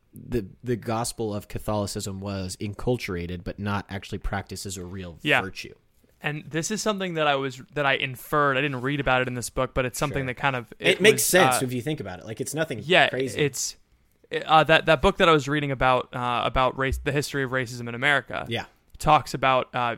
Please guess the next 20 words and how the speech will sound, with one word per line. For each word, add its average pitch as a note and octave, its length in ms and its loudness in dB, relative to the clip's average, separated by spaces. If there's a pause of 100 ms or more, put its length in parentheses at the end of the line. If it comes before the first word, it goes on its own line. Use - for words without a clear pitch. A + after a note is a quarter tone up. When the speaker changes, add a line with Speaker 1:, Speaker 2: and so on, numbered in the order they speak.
Speaker 2:
yes, D#3 300 6
it's - 140 -8
true, E3+ 340 0
Irish D#3 300 6
people D#3 240 -2
were C#3+ 80 0
discriminated C#3 480 -6
against, A2+ 360 -10
and B2+ 140 -6
so D#3+ 140 4
were C#3+ 120 2
Italians. C3+ 540 -2
Why? C3 300 4
Because C3+ 280 -6
of B2 60 -12
their A#2 120 -6
Catholicism. B2+ 640 0
Speaker 1:
Yeah. F#2 80 -2 (1040)
Speaker 2:
But C#3+ 340 4 (960)
assimilationism C3+ 1160 -2